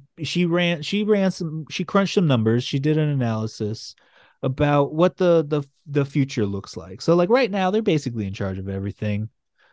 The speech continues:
They got the world. They, they brought it to heel. But in the next ten years, some other places, some other worlds are gonna start taking notice of that. And they're gonna wanna come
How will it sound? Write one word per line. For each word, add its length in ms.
They 100
got 200
the 80
world. 520
They, 100
they 200
brought 240
it 60
to 100
heel. 440
But 140
in 100
the 80
next 340
ten 260
years, 640
some 260
other 160
places, 440
some 120
other 160
worlds 400
are 60
gonna 160
start 240
taking 220
notice 300
of 120
that. 240
And 120
they're 100
gonna 220
wanna 180
come 440